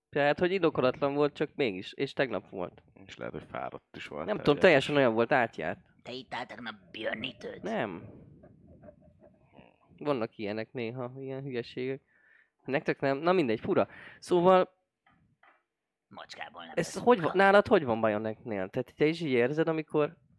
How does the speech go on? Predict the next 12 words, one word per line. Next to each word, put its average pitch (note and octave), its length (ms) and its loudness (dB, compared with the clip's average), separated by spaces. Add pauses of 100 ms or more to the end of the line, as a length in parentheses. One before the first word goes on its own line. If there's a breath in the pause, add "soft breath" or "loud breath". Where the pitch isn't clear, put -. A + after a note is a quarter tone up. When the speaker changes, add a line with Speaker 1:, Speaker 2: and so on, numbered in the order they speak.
(100)
Speaker 1:
amikor D3+ 500 -6
a - 40 -2
jelen, B2+ 320 0
mintha C#3+ 280 -4
ott C#3 120 0
lenne? G#2+ 460 -2 (520)
Speaker 2:
Hát, - 400 -20
mivel D#2+ 360 -10
Speaker 1:
Seg-, C3 340 0
mintha D3 400 -2
így C#3 140 0
átjárna? C3 800 2